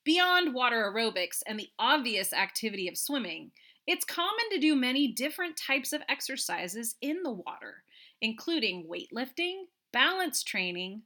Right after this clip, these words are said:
stretching programs, and even water walking.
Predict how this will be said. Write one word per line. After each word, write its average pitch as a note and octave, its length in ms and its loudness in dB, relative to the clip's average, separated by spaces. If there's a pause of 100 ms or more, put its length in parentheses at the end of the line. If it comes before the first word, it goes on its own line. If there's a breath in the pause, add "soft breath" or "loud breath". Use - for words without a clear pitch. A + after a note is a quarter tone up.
(100)
stretching C#4 640 2
programs, F#3 640 -4 (280 soft breath)
and C#4 160 2
even C#4+ 520 0
water G3+ 500 0
walking. F3 520 -6